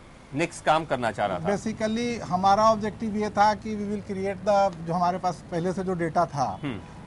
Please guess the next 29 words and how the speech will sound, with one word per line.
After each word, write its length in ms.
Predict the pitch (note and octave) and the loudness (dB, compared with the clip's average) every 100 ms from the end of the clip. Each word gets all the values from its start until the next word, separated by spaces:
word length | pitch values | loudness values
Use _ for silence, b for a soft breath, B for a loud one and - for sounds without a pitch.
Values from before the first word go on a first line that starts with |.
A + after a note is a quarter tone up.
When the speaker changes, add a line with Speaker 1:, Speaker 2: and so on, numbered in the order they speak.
| - | -12
Speaker 2:
वो 260 | F#3 A#3 G#3 | -4 0 0
हो 100 | G3 | 2
जाए 220 | G#3 G3+ | 4 4
और 200 | G3 G3+ | 2 0
इनके 300 | F#3+ F#3 A3 | -4 -4 -4
behavior 380 | F#3+ F3+ F#3 G#3 | 0 0 0 -2
डायनामिक 440 | G3 G3 G#3 G#3 | -2 -2 -4 -4
institute 340 | F#3 - G3 | -6 -6 -6
का 100 | A3 | -2
काम 240 | F#3 G3 G3 | 2 4 4
हमें 160 | G#3+ | 6
अच्छा 240 | A3+ - G#3 | 4 6 6
लगा 260 | D#3 D3 | 6 4
था 140 | C#3 D#3 | 2 0
research 380 | C3 B2+ G#2+ - | -2 -4 -8 -8
का। 100 | D3+ - A2+ | -10 -10 -8
Speaker 1:
जी। 200 | A2+ F#2 - - | -8 -8 -12 -10
Speaker 2:
तो 100 | G#3+ | -2
हुआ 260 | G#3+ G#3 G#3+ | 2 4 2
कि 100 | G#3 | 2
हम 140 | G#3 | 0
deep 240 | F#3 G#3+ G#3 | 2 0 0
rooted 400 | G#3 A3 G#3+ F3+ | -2 -2 -4 -2
graph, 240 | F#3+ F#3+ | 4 4
मतलब 340 | F#3+ F#3+ G3+ F3+ | 4 -6 -4 -4
family 340 | - F3+ F#3+ | -4 -4 -4
टू 120 | G3+ | -4
family 340 | G3 F#3 F#3 G3 | -6 -4 -4 -2
investigate 580 | F#3 F#3+ - F#3+ F#3 | -2 -4 -4 -2 -2